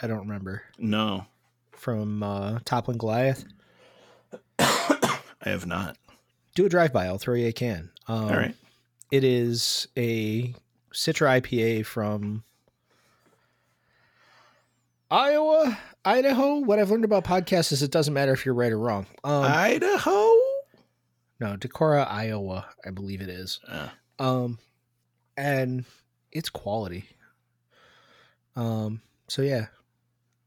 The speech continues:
Speaker 1: drive, drive by and I'll shoot you a can 'cause I think you'll like it if you're a Citra guy.
Speaker 2: I, I think I am a Citra guy.
Speaker 1: 'Cause
Speaker 2: I, I
Speaker 1: it's,
Speaker 2: really enjoy it.
Speaker 1: it's all
Speaker 2: Um,
Speaker 1: Citra.
Speaker 2: and then I picked up a, uh, a Dunkel, um,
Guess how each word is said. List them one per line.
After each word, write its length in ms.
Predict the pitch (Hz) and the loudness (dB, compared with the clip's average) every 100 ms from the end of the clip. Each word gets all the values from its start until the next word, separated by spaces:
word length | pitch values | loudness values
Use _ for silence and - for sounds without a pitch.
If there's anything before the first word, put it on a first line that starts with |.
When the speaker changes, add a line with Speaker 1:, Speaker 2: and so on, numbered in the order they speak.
| _ _ _ | _ _ _
Speaker 1:
drive, 260 | - 113 - | -6 -4 -4
drive 240 | - 117 | -4 -4
by 140 | 113 127 | 0 0
and 120 | 123 | 0
I'll 180 | 113 110 - | -2 -4 -8
shoot 240 | - - | -10 -8
you 160 | 127 110 | -4 -4
a 40 | |
can 300 | 107 127 117 | -2 -2 -2
'cause 140 | 107 110 | -4 -6
I 80 | 110 | -2
think 200 | 143 123 | -2 -2
you'll 100 | 113 | -2
like 200 | 110 107 | -2 -4
it 80 | |
if 140 | 101 101 | -6 -4
you're 100 | 120 | -4
a 40 | |
Citra 320 | - 113 98 | -4 -8 -8
guy. 240 | 98 101 110 _ _ - - | -6 -6 -6 _ _ -20 -10
Speaker 2:
I, 220 | - - | -6 -2
I 40 | 127 | -2
think 220 | - - | -2 -6
I 120 | 139 | -2
am 180 | 120 101 | -2 -2
a 40 | |
Citra 360 | 82 - - - | -4 -6 -8 -10
guy. 260 | - - - _ _ _ | -10 -10 -14 _ _ _
Speaker 1:
'Cause 160 | - 110 | -8 -6
Speaker 2:
I, 40 | |
I 40 | 107 | -4
Speaker 1:
it's, 120 | 117 | -2
Speaker 2:
really 200 | 110 104 | -2 -4
enjoy 240 | 101 - | -6 -10
it. 320 | - - - - - - - | -10 -12 -18 -20 -20 -18 -10
Speaker 1:
it's 160 | 113 | -4
all 80 | 117 107 | 0 2
Speaker 2:
Um, 180 | 104 | 2
Speaker 1:
Citra. 240 | 107 92 107 _ _ _ _ - - _ - | -2 -8 -10 _ _ _ _ -20 -20 _ -2
Speaker 2:
and 120 | 120 | 2
then 100 | 127 | 4
I 100 | 113 | 2
picked 240 | 120 110 | 0 -4
up 140 | 107 107 | -4 -4
a, 280 | 95 92 | -4 -4
uh, 200 | 90 85 78 | -2 -2 -4
a 80 | 110 | -4
Dunkel, 540 | 92 90 90 92 85 - _ _ _ _ _ _ | -2 -2 -2 -8 -8 -12 _ _ _ _ _ _
um, 520 | - 90 80 80 80 | -8 -6 -6 -6 -10